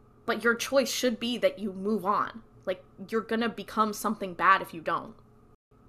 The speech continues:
Then we go back to the hospital boiler room where John is talking with the yellow-eyed demon.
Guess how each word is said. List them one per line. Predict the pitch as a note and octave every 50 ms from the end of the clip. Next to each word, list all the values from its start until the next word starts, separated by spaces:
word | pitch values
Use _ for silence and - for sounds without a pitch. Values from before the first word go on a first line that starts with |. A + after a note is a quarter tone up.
| - - - - - _ _ -
Then | - G3+
we | G3+ F#3+
go | G3+ G3
back | G3 F3+ - - -
to | - -
the | G3
hospital | F#3+ - F3 - - - - F3+
boiler | E3 - - B2 - - G2 F#2+
room | G2 - G3 G#3 G#3 -
where | - G3+ G#3 G3 G3+
John | G#3+ G#3 - G#3 F#3 F3+ F3+
is | F#3+ F3+
talking | - - E3+ - - F#3 E3+ F3 F3 -
with | - F#3+ F#3+ -
the | F#3+
yellow-eyed | D#3 D#3 D3+ G2 E3 F3 F3 F3+
demon. | - - D3 D3 - D#3+ G3+ G#3